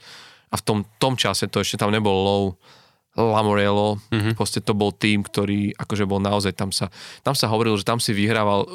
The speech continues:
Speaker 1: jedna nula, ešte si len letel v lietadle do New Jersey na ten zápas,
Speaker 2: <laughs>
Speaker 1: vieš. To bol naozaj tak zlý tým.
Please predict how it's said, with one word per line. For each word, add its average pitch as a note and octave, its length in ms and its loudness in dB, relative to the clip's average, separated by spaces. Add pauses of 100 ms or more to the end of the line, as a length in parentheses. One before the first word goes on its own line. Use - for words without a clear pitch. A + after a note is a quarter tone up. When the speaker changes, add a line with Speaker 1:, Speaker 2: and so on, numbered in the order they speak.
(140)
Speaker 1:
jedna G2+ 320 0
nula, G2+ 240 2
ešte F#2+ 180 -2
si - 120 -2
len G2+ 160 0
letel G#2 320 0
v F#2 240 -6
lietadle G2+ 340 0
do F#2 140 0
New F#2+ 120 0
Jersey F#2 300 0
na F#2 140 0
ten - 160 0
zápas, C#3+ 360 -2
Speaker 2:
<laughs> G#2+ 40 0
Speaker 1:
vieš. G#2+ 180 0 (380)
To A#2 100 0
bol A2+ 120 4
naozaj A2 340 2
tak G#2+ 240 -2
zlý G#2 240 0
tým. F#2+ 320 0